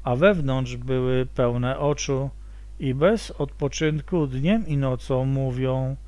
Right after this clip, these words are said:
„Święty, święty, święty, Pan Bóg Wszechmogący, ten, który był i który jest i który ma przyjść”. A gdy stworzenia oddawały chwałę i cześć i dziękczynienie zasiadającemu na tronie,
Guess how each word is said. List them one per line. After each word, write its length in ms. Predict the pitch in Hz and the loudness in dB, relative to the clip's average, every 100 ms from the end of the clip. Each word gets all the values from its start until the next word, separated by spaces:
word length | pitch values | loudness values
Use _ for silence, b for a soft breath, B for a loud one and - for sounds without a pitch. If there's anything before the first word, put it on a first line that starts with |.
| b b b | b b b
„Święty, 540 | - - 180 208 226 220 | -8 2 4 4 2 -2
święty, 460 | - 143 135 139 | 2 0 0 -4
święty, 580 | 123 143 143 131 - 139 | -4 0 0 -2 0 -2
Pan 340 | - 156 190 | 2 2 2
Bóg 260 | 156 127 131 | 2 -2 -6
Wszechmogący, 1000 | - 131 - 131 131 139 135 - 127 120 B B B B - | -6 -6 -2 -2 0 0 0 -2 -2 -2 B B B B 2
ten, 280 | 156 208 220 | 6 6 4
który 340 | - 160 131 | 0 2 2
był 320 | 120 127 131 | 2 2 0
i 160 | 151 143 | -2 -8
który 340 | - 139 127 | -2 0 2
jest 540 | 123 127 131 - - 214 | 2 2 2 -2 -6 -4
i 80 | |
który 320 | 202 147 120 120 | -2 -2 0 0
ma 160 | 113 | -4
przyjść”. 680 | - - 143 131 127 - - b b b b b | -6 0 2 2 -2 -10 -16 b b b b b
A 160 | 135 135 | 0 0
gdy 300 | 131 139 135 | 2 2 2
stworzenia 680 | - 143 135 202 202 143 | -2 -4 0 2 4 2
oddawały 680 | 135 135 127 123 123 135 175 | 0 -4 0 0 2 2 0
chwałę 400 | - - 131 123 120 | -4 -2 0 0 -2
i 40 | |
cześć 500 | 117 160 143 127 - - b b b | 0 2 2 0 -6 -14 b b b
i 80 | 139 | -6
dziękczynienie 920 | 127 160 196 - 180 135 127 123 123 143 | 0 0 0 -2 0 0 0 0 -4 -6
zasiadającemu 1000 | 123 165 - 196 185 170 160 - 143 151 | -2 -2 0 0 2 2 0 0 0 2
na 140 | 156 | 0
tronie, 480 | - 151 127 123 123 | 0 0 0 0 -2